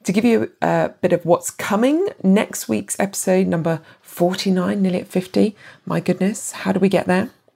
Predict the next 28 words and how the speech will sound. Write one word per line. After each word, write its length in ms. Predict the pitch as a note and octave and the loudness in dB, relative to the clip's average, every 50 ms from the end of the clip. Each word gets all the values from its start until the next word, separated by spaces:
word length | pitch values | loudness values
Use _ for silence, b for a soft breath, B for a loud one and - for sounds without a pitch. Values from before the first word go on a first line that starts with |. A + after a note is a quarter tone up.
| _ _ _ | _ _ _
It's 100 | - - | -16 -12
pretty 180 | - - D3 D#3+ | -4 0 0 2
cool, 280 | - F3 F#3+ A3 A3 - _ _ _ _ _ _ _ _ _ _ _ _ _ _ _ _ _ _ - | 4 4 4 4 2 -4 _ _ _ _ _ _ _ _ _ _ _ _ _ _ _ _ _ _ -2
is 360 | E3+ E3+ E3 E3 E3+ D#3+ D#3+ | 0 2 4 4 2 2 0
gonna 160 | - F3 E3 E3+ | 0 -2 -2 2
be 340 | F3+ F#3 F#3 F#3+ F#3 - _ _ _ - | 2 2 2 2 0 -6 _ _ _ -2
Instagram 760 | B3+ C4+ C#4 - - - G3 G3 F3+ E3 D3+ D3 D3 C#3+ D3 b b b b b b b | -2 -2 0 -2 -4 -4 0 2 4 4 4 2 0 0 -4 b b b b b b b
with 440 | E3+ F3+ F3 F3 E3+ F3 E3 E3+ - | 2 4 4 4 4 2 0 -2 -4
my 200 | F3+ E3+ E3+ F3+ | -2 -2 -2 -2
friend 600 | F3+ - - F#3 F#3 F#3 G3 G#3 G#3 A3+ - - B B B B B B | -2 0 2 4 4 4 4 2 0 -2 -4 -8 B B B B B B
and 380 | - D#3 D#3+ E3 D#3+ D#3+ D#3 - - | -2 0 2 2 0 0 -2 -4 -2
one 200 | F3 F3+ F3 F3 | 0 2 2 2
of 100 | E3+ - | 0 -2
the 140 | F3+ - - | -2 -2 0
other 280 | F#3 F3+ - F3+ E3 E3 | 0 0 2 2 0 0
four 260 | - - - F3 E3 | -2 -4 -2 -2 0
directors 560 | D#3 E3 D#3 D#3+ - - - F3 E3 E3 D#3+ - - | 2 2 0 0 -2 -4 -2 0 0 0 0 -4 -4
of 280 | - D#3 D3+ D3 - _ _ - | -4 -2 -2 -2 -6 _ _ -4
Ideal 500 | D#3 D3+ D3+ D3+ - D#3 D3+ D3 D3 D3 | -2 -2 -2 -2 0 0 2 2 2 0
Collective, 800 | C#3 - - - E3+ G3 - - - - - C#4 E4 G4+ - - _ B B B B B B B - | -2 -4 -4 0 0 0 0 -2 -6 -2 0 2 2 0 -2 -8 _ B B B B B B B -2
and 280 | F3 F3 F3 F3 E3+ | 0 2 2 2 0
an 180 | - F3 F#3+ - - | -2 -4 -4 -6 -4
absolute 680 | - - - - - - - F3+ F3 E3+ D#3+ D#3+ - - _ _ _ - | -2 -2 -2 -2 -4 -6 -2 0 0 0 0 0 -6 -16 _ _ _ -10
whiz 680 | D#3+ D3+ D3+ D3+ D3+ D#3+ F3 E3 D#3 D3+ D3 D3+ - - - - | -8 -8 -6 -4 0 2 2 2 2 2 0 -2 -4 -6 -4 -2
when 180 | D3 D3+ C#3+ | 0 0 0
it 140 | - - - | 0 -2 -6
comes 480 | - - - D3 D3+ D3+ D3 C#3 - - - - | -8 -4 0 0 2 2 0 0 -2 -10 -12 -12
to 360 | - - - C#3 C#3 C#3 C3+ | -10 -4 -2 0 0 0 0